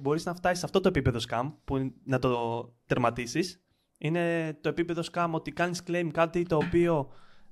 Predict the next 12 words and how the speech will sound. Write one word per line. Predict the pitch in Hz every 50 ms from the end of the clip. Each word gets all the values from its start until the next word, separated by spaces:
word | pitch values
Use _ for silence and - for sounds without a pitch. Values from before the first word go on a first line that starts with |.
| - -
δεν | - 143 151 165
είναι | 185 185 185 180 170
εκατό | 151 147 147 139 139 143
τοις | 131 131
εκατό | 120 123 117 123 131 127 120 117 113 113 113 110 -
ακριβές. | - 123 123 - 127 117 113 110 123 156 - - - _ _ _ _ _ _ _ _ _ _ _ -
Ε, | 175 135 123 123 120 117 117 117 117 113 113 113 110 110 110 110 110 110 110 107 107 110 110 117 _ _ _ _ _ _
και | - -
είναι | 220 214
αυτό | 185 175 - 220 214
ότι | 208 208 - 196
το, | 196 - 190